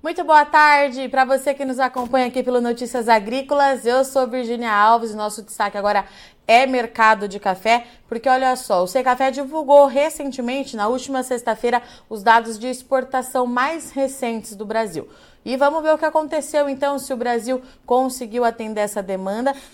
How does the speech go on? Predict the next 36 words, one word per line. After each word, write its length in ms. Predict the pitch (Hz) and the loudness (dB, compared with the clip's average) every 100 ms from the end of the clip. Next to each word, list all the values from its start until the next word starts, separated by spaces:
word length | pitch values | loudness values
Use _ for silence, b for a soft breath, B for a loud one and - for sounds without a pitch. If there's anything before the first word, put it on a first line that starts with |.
| - | -8
Me 160 | 240 | -6
parece 480 | 269 254 240 233 226 | 0 2 4 2 0
que 100 | 208 | -10
sim, 200 | 190 254 | -8 -6
eu 80 | 240 | -2
tava 200 | 226 226 | -2 -2
dando 180 | 226 226 | -4 -4
uma 160 | 220 | -4
olhadinha 420 | 220 208 202 202 | -2 -4 -6 -8
aqui 180 | 202 208 | -10 -8
no 100 | 202 | -8
relatório, 540 | 196 190 190 196 214 233 B - | -4 -2 0 0 0 -2 B -6
mas 240 | 202 190 | -4 -2
vamos 240 | 208 220 233 | -4 -4 -6
deixar 280 | 220 233 | -2 0
o 40 | 220 | 0
presidente 500 | 226 214 214 214 185 | -2 -6 -6 -8 -6
da 100 | 208 | -8
entidade, 520 | 202 208 202 208 208 | -8 -2 2 2 0
o 40 | |
Márcio 400 | 202 202 220 220 | -2 -2 -2 -6
Cândido 320 | - 208 202 196 | -10 -10 -12 -12
Ferreira, 320 | 196 202 208 | -8 -4 -2
contar 520 | 214 247 240 240 240 | -2 -4 0 0 2
pra 160 | 240 220 | 0 -4
gente 280 | 226 226 B B B | -6 -10 B B B
quais 280 | - 247 254 | 2 2 2
são 240 | 262 247 240 B - | -4 -6 -8 B -8
os 160 | 226 | -6
números 380 | 214 226 226 - | -4 -4 -4 -4
referentes 640 | 247 254 254 233 233 233 | -2 -2 0 0 -2 -2
ao 100 | 240 | -2
mês 240 | 240 247 247 | -2 -4 -8
passado. 680 | - 262 - 147 131 131 | -6 -6 -4 -2 -2 -4
Dito 260 | 147 208 269 | -8 -6 -4
isso, 300 | 285 320 320 | -4 -4 -8